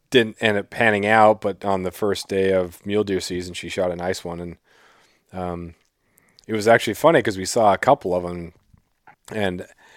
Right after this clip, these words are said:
I made a point to be just calm and just, "Hey, there's this. You can use the pack for, uh," you know, rather than get really excited, which I've done before. You know, I'm just, and I, I kinda rush things for her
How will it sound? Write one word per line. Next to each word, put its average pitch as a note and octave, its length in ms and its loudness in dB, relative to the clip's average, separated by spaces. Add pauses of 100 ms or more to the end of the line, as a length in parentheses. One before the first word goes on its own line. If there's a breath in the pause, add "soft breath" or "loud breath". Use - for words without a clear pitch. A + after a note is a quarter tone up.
(280 soft breath)
I A2+ 120 2
made A#2+ 200 4
a G#2 60 4
point B2 460 0
to G2+ 80 -12
be F#2 300 -4
just - 300 -10
calm F2 380 -6 (800)
and F2+ 220 -10
just, F2+ 260 -8
"Hey, G2+ 240 -2
there's F#2 320 -6
this. B2 300 -4
You G2 80 -8
can F#2+ 140 -10
use G2 220 -6
the F#2 100 -10
pack G2 380 0
for, G2+ 340 -2
uh," F#2+ 420 4 (440)
you F#2+ 80 -8
know, F#2 60 0
rather A2 200 8
than A2 60 -2
get G#2+ 120 -4
really A2+ 200 2
excited, G2 300 0
which F#2 160 -4
I've F#2+ 120 0
done G2 160 0
before. F2 460 -4
You F2+ 80 -14
know, F2+ 60 -8
I'm F#2 100 -8
just, G2 160 -12
and F#2+ 120 -4
I, F2+ 80 -2 (100)
I F#2+ 140 0
kinda F#2 300 -2
rush F#2 300 0
things F2+ 300 -6
for A2 280 -2
her A2 320 2